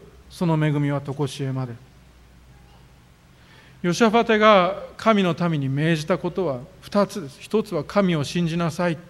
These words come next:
ということ。もう一つは先取り感謝することでした。戦いを前に、すでに賛美をする人たちを用意させたわけです。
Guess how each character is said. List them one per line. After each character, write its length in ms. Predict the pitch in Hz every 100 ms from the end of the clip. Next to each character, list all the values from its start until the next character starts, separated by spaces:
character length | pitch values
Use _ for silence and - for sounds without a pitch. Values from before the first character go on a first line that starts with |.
| -
と 80 | -
い 60 | 135
う 20 |
こ 120 | 143
と。 100 | - - - - - - - -
も 140 | 185 226
う 20 |
一 180 | 269 -
つ 120 | 202
は 200 | 214 151
先 320 | - 170 190
取 200 | 208 208
り 40 |
感 200 | 208 220
謝 120 | 180 156
す 160 | -
る 80 | 139
こ 140 | 139
と 100 | 131
で 100 | 131
し 120 | 127 - - - - - _ _ _ - - - - - -
た。 240 | 185 214 214
戦 200 | 220 220
い 40 |
を 100 | 220
前 280 | 214 202 156
に、 280 | 180 165 147 - - - - - - -
す 300 | - - 269
で 140 | 208 165
に 240 | 180 147 -
賛 420 | - - 233 208 160
美 120 | 175
を 120 | 180
す 180 | - 156
る 160 | 143 139 - -
人 220 | - 170
た 140 | 151
ち 120 | 135 214
を 100 | 151
用 180 | 208 165
意 60 |
さ 160 | - 131
せ 120 | 147
た 140 | 139 151
わ 120 | 147
け 100 | 147
で 80 | -
す。 160 | -